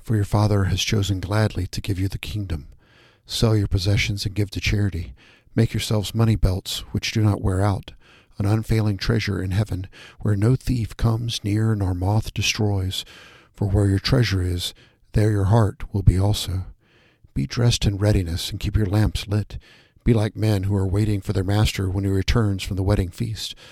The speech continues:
so that they may immediately open the door to him when he comes and knocks. Blessed are those slaves whom the master will find on the alert when he comes.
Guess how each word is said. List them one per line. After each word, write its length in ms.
so 160
that 100
they 140
may 340
immediately 680
open 260
the 80
door 280
to 200
him 160
when 120
he 60
comes 400
and 120
knocks. 440
Blessed 280
are 100
those 280
slaves 520
whom 180
the 80
master 380
will 140
find 340
on 80
the 120
alert 380
when 120
he 80
comes. 480